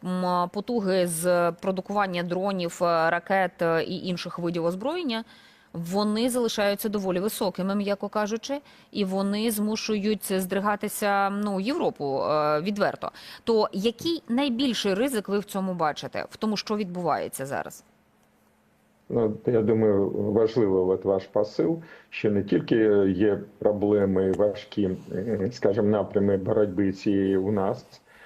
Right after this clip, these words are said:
Speaker 2: на фронті, а це стосується, ч-, чим далі по часу, тим більше і Європи. Значить, але відштовхуємося від ситуації у нас. На фронтах це, е, стратегія, е,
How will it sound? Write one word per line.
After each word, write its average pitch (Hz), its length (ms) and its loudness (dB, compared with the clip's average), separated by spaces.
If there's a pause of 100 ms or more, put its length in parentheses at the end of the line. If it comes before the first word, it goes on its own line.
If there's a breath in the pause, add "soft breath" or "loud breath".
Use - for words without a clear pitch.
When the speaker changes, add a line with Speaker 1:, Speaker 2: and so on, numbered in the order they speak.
(260 loud breath)
Speaker 2:
на 113 200 2
фронті, 123 640 2
а 104 140 0
це - 220 0
стосується, 110 680 -2
ч-, - 320 -8
чим 101 320 0
далі 104 260 4
по 101 180 2
часу, - 400 0
тим 104 180 -2
більше 107 540 0
і 113 60 0
Європи. 101 480 2 (600 loud breath)
Значить, 113 300 2
але 156 240 4
відштовхуємося 127 840 2
від 104 160 0
ситуації 110 520 0
у 107 40 2
нас. 92 320 -4
На 104 120 -2
фронтах 123 600 0
це, 104 400 2 (520 loud breath)
е, 104 540 2 (100)
стратегія, 113 840 2 (500)
е, 104 280 2